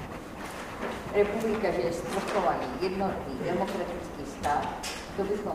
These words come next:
všichni měli dělat, že dodržuje závazky, které pro něj vyplývají i z mezinárodního práva. To je taky třeba vědět. No, mluví se o tom, jestli referendum, jo,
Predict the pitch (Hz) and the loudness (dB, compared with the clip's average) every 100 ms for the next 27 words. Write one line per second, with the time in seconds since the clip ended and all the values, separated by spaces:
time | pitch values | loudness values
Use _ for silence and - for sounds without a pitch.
0 | 147 - 175 175 175 165 156 147 147 139 | -4 -2 -2 0 -2 -2 -4 -4 -4 -4
1 | - - 185 190 208 208 196 202 180 165 | -6 -2 0 6 6 8 4 4 4 4
2 | 165 165 - - - - - 175 180 175 | 4 4 2 -2 -6 -4 0 2 2 0
3 | 170 - - 311 339 339 330 214 - - | -2 -2 -4 -4 -2 0 0 -2 -4 -8
4 | - - 202 - 180 175 175 190 180 165 | -10 -4 0 2 2 2 4 4 4 4
5 | 156 147 - - - - 143 135 139 - | 4 2 2 2 2 4 2 2 0 -2
6 | - - 190 175 175 185 185 180 - - | -6 2 4 4 6 6 6 0 -2 -4
7 | 170 156 151 - - - - - - - | -2 2 2 0 -2 -4 -4 -2 -4 -4
8 | - - - - - - - - - - | -6 -6 -8 -10 -10 -8 -4 -2 -4 -6
9 | - - - - - - - - - - | -10 -10 -10 -10 -8 -8 -8 -8 -8 -8
10 | - - - 175 185 190 - - - - | -8 -8 -6 -2 0 0 0 0 -2 -6
11 | - 202 180 180 202 208 226 226 214 - | -4 -2 0 0 2 2 2 2 2 2
12 | - 196 196 185 185 - 190 180 180 202 | 2 4 4 2 0 2 2 4 4 4
13 | 196 165 160 143 139 151 | 4 0 0 0 0 4